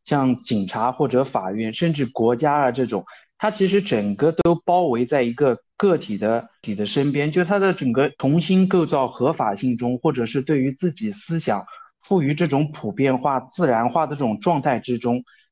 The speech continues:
就是这边放一下的话，就是在法国那一路，就是老师刚才也讲了，法兰克福学派以及后来的鲍德里亚他们，其实在他们看来，就这种个人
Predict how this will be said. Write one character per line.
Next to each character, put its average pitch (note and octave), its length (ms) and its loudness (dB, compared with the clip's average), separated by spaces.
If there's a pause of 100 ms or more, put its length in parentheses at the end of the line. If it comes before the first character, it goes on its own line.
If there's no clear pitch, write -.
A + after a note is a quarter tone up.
(100)
就 G3+ 100 2
是 F#3+ 160 2
这 F#3+ 120 0
边 F3+ 200 2
放 F3+ 260 0
一 C3+ 60 -2
下 C3+ 160 0
的 C3 80 0
话， C3 40 0
就 G3+ 140 0
是 G3 100 2
在 G3 160 2
法 A2 340 -4
国 A#2+ 220 0
那 E3 200 2
一 B2 80 4
路， B2 240 2
就 D#3 120 -4
是 C#3+ 320 0 (200)
老 A#2 120 0
师 C#3 120 -2
刚 E3+ 160 0
才 D3+ 100 2
也 D3+ 100 2
讲 G#2 220 -2
了， G#2 180 -4 (220)
法 B2+ 100 0
兰 C3+ 160 0
克 E3+ 160 0
福 D3+ 100 -2
学 C3 200 0
派 D3 160 0
以 A2 100 -2
及 B2 140 -2
后 D#3+ 160 0
来 C#3 120 2
的 C#3+ 120 0
鲍 E3 220 0
德 C3+ 100 0
里 C#3+ 120 0
亚 A2+ 160 2
他 A#2+ 160 -4
们， G#2 240 -4
其 - 140 0
实 G#3+ 100 0
在 G#3 180 2
他 G#3+ 200 -2
们 D3+ 160 0
看 D3+ 160 -2
来， B2+ 140 0
就 E3+ 100 0
这 F#3 140 0
种 A2 240 -2
个 G3 240 4
人 A#2 300 0